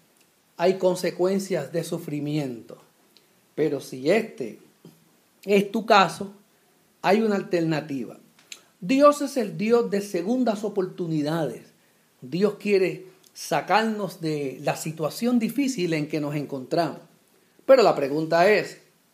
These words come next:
¿cómo salimos? Lo primero que tenemos que hacer es reconocer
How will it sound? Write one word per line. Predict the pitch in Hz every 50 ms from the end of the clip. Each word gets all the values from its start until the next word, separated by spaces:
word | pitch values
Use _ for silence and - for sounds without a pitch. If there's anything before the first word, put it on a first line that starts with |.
| _ _ _ _ _ _ _ -
¿cómo | 147 156 151 147 143 -
salimos? | - 143 139 147 180 190 175 135 104 - - - _ _ _ _ _ _ _ _ _ _ -
Lo | 151 143 147 151 147 143 -
primero | 147 135 131 131 151 170 185 190 185 190 185
que | 190 196 185
tenemos | 190 185 175 180 185 190 196 202 190 180 190
que | - 208 202
hacer | 190 190 - 196 170 139 127 143 151 - _ _ _ _ _ _ _ _ _ _ _ _ _ _ _
es | - 175 175 165 170
reconocer | 170 160 151 156 - 151 143 139 135 127 - - 214 240 277 294 285 - -